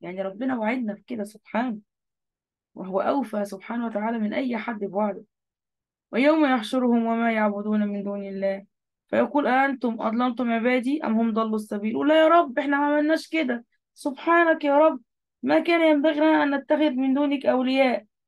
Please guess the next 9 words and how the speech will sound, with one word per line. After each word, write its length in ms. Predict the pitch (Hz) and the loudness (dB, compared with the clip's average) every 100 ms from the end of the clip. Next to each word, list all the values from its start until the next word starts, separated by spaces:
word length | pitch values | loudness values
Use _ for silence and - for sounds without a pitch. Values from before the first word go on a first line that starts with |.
| _ - | _ -2
ولكن 520 | 262 320 320 302 277 | 4 4 4 0 0
متعتهم 680 | 277 277 277 277 302 285 262 | 0 4 4 4 4 4 4
وآباءهم 580 | 262 269 269 277 269 254 | 2 2 4 4 2 0
حتى 340 | 269 269 262 | -2 -2 -2
نسوا 260 | 254 262 254 | -2 -2 -4
الذكر 380 | 220 254 247 233 | -4 -4 -2 -2
وكانوا 380 | 226 247 247 240 233 | 0 -2 -2 -4 -4
قوما 400 | 247 233 226 208 | -2 0 -2 -2
بورا". 360 | 226 208 190 | 0 0 0